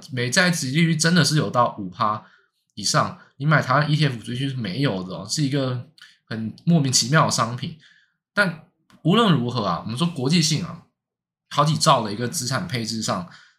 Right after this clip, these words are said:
股、债、汇跟利，跟就是说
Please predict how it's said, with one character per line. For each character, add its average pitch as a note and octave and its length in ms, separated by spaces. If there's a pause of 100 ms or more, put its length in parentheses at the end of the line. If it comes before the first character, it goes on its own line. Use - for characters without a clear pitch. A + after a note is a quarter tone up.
(120)
股、 A2 400
债、 B2+ 500
汇 A#2 480
跟 D3 260
利， D3+ 420
跟 F3 260
就 F#3 100
是 G3 100
说 F#3 260